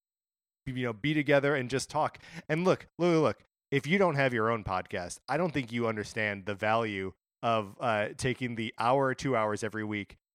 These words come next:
to just say, "You have to talk to me for, <laughs> for the next two hours. We're not gonna look at our phones.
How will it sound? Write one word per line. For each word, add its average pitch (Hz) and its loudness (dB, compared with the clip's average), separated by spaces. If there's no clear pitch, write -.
to 127 -14
just 135 -4
say, 117 2
"You 143 2
have 135 2
to 113 -10
talk 113 0
to 113 -12
me 101 -4
for, 123 -10
<laughs> 139 -4
for 190 0
the 175 4
next 160 4
two 160 6
hours. 127 6
We're 104 -6
not 127 2
gonna 160 2
look 175 2
at 185 4
our 190 8
phones. 180 4